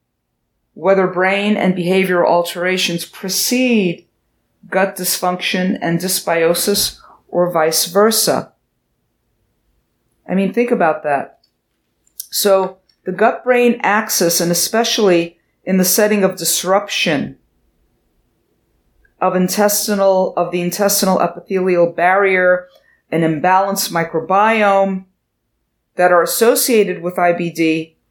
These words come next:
can potentially facilitate the passage of gut microbial derived neurotoxic metabolites into the central nervous system.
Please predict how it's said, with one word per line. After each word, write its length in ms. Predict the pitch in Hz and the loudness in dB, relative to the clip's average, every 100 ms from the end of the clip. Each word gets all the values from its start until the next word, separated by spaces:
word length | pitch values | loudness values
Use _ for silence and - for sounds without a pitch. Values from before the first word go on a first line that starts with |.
| _ _ _ - | _ _ _ -6
can 260 | 208 185 | -4 -2
potentially 580 | 208 196 233 240 240 220 | -2 0 0 0 0 -2
facilitate 960 | 208 196 - 311 311 262 196 170 - _ _ - | -2 -4 0 2 2 2 2 2 0 _ _ -16
the 80 | 185 | -6
passage 580 | 220 240 247 220 185 | 0 2 2 0 0
of 240 | 185 - - | -2 -2 -4
gut 480 | 185 226 - - _ _ _ _ _ | 2 2 0 -6 _ _ _ _ _
microbial 800 | 170 180 - - 226 226 226 220 | -2 -2 -2 0 0 2 2 2
derived 640 | 185 185 180 175 175 175 - | 0 2 4 4 2 0 -6
neurotoxic 800 | 180 185 180 190 180 - 180 175 | -2 -2 -2 -2 -4 -4 -10 -10
metabolites 720 | 165 202 190 185 175 160 175 | -10 -2 0 2 2 2 -2
into 180 | 170 160 | -6 -6
the 80 | |
central 420 | 156 170 165 170 156 | -4 -4 -4 -4 -2
nervous 340 | 151 143 143 | -2 -2 -2
system. 500 | - 156 - 135 | -2 -4 -6 -10